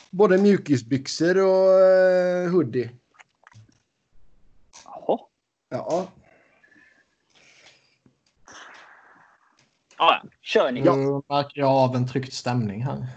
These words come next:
Speaker 1: Ja. Det låter bra, bättre, bättre än Robin.
Speaker 2: Är det, är det någon som borde bli utan så är det Sebbe, i och med att han bor i U S A, liksom. Det ska
Speaker 3: Ja.
Speaker 2: skeppas dit.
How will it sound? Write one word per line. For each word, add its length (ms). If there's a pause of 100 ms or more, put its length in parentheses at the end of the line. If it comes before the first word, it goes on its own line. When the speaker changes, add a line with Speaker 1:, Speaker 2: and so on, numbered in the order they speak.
(320)
Speaker 1:
Ja. 300 (460)
Det 60
låter 180
bra, 220
bättre, 280 (120)
bättre 280
än 80
Robin. 320 (640)
Speaker 2:
Är 180
det, 160
är 80
det 80
någon 220
som 140
borde 160
bli 100
utan 340
så 180
är 40
det 120
Sebbe, 340
i 40
och 40
med 60
att 60
han 100
bor 180
i 40
U 180
S 180
A, 100
liksom. 340
Det 140
ska 100
Speaker 3:
Ja. 80
Speaker 2:
skeppas 420 (220)
dit. 220